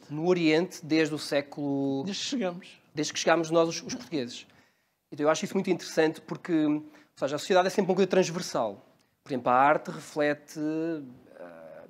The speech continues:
Speaker 1: a cultura das, da, da sociedade no momento. Hoje em dia estamos com uma arte moderna muito mais marcada porque os valores da sociedade também são outros. Então achei muito curioso esse, os trabalhos dele. Olá. Bem, hoje vamos falar sobre gestão de stress.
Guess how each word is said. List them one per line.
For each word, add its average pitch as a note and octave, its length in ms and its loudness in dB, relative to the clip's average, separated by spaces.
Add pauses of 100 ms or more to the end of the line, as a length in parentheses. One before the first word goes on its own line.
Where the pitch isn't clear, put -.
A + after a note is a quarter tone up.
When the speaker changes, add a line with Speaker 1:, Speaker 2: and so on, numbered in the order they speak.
(160)
Speaker 1:
a C3+ 40 -14
cultura F#3+ 400 -2
das, B2 680 -6
da, G2+ 480 -20 (180)
da B2 60 -12
sociedade C3+ 360 -4
no C#3 60 -4
momento. C3 480 -6
Hoje A#2+ 120 -12
em C#3 40 -6
dia C#3 40 -8
estamos C#3 260 -8
com - 80 -10
uma C#3+ 100 2
arte C#3+ 180 0
moderna D#3 320 4
muito D#3 220 -2
mais D3 160 2
marcada F3 420 0
porque A3+ 540 -8 (100)
os E3 220 -14
valores D#3 460 2
da D#3 100 -10
sociedade D#3+ 300 -2
também D3 220 -6
são D#3 140 -8
outros. - 380 -10 (600)
Então C3+ 120 -14
achei C3+ 220 -4
muito C#3 160 -2
curioso C3+ 500 0
esse, C3+ 300 -6 (800)
os B2 120 -12
trabalhos A#2 360 -6
dele. A2 200 -10 (760)
Olá. G#2 200 -12 (880)
Bem, C3+ 140 2
hoje D3+ 120 -2
vamos A3+ 120 4
falar G#3+ 160 6
sobre F#3 260 0
gestão F#3+ 400 0
de F#3 80 -2
stress. - 540 -2